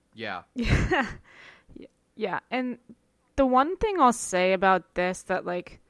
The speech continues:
Speaker 2: please don't take this from me, s-, like,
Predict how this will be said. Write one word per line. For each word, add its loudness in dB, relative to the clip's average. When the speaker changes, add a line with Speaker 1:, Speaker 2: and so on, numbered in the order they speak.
Speaker 2:
please -4
don't -4
take -10
this -6
from -8
me, -8
s-, -12
like, -6